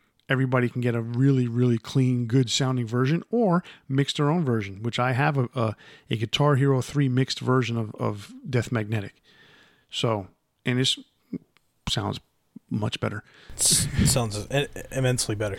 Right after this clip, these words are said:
Speaker 2: <laughs>
Speaker 1: Yes, it's, it's a little bassier, <laughs> put it that way. Um, but, you know, so, so f-, Death Magnetic has its issues. Guitars sound a little thin. I mean, to me, you know, uh,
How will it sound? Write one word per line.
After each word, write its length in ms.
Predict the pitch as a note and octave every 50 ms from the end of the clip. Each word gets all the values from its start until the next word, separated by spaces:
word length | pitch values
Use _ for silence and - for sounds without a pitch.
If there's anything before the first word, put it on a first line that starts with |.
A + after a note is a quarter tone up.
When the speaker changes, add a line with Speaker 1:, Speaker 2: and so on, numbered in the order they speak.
| - - -
Speaker 2:
<laughs> 160 | - - -
Speaker 1:
Yes, 280 | D#3+ D3+ - - -
it's, 140 | C3 B2 - E3
it's 340 | D3+ - B2+ B2 - -
a 40 | -
little 180 | C3+ C#3 C3+ B2+
bassier, 420 | A#2 B2+ B2 A#2 - - G#2 F#2+ - - - - - - - - - -
<laughs> 320 | A3+ G#3+ - - G#3 E3+ D#3 - -
put 100 | E3 D#3+
it 180 | D#3 - -
that 260 | - E3+ D3+ - -
way. 180 | - D3 - - _ _ - - - F3+ F#3 F3+ F3 D#3 D3 B2 _ -
Um, 300 | - B2+ B2 A#2 A2+ - _ _ _ _ _ _ _ _ _ -
but, 220 | G3 G3 E3 -
you 100 | - G#3
know, 280 | G3+ F3+ D3 C3+ - - _ _ _ _ _ _ _ _ _ _ _ _ _ _ _
so, 400 | - - - E3+ D#3 D3+ D3+ - -
so 200 | - D#3+ D3+ C#3
f-, 220 | C3 - - - - - F#3 D3+ C#3+ - D3+
Death 240 | C3+ F3 F3 - -
Magnetic 400 | F#3+ D#3+ D3 C#3+ D3+ C#3+ C3 -
has 240 | - - C#3+ B2+ A#2+
its 140 | A#2 - C#3+
issues. 360 | C#3 - - - - - -
Guitars 640 | - B2+ B2+ B2 - - C#3 C#3+ D3+ D#3 D3 C3 -
sound 320 | - - D3 C#3+ C#3 B2
a 20 |
little 180 | A#2 B2+ C3+ B2+
thin. 400 | - - - C#3 C#3 C3+ C#3 C3+
I 40 | A#2+
mean, 140 | A#2+ A#2 -
to 140 | - -
me, 380 | C3+ C#3 D#3 E3 E3 D#3 C#3+ - _ _ - - - - - _ _ - - - _ _
you 160 | F#4+ C4+ C#3+
know, 300 | A#2 A#2 A2+ A#2 A#2 A2
uh, 240 | G#2+ G#2+ G#2+ G#2 G2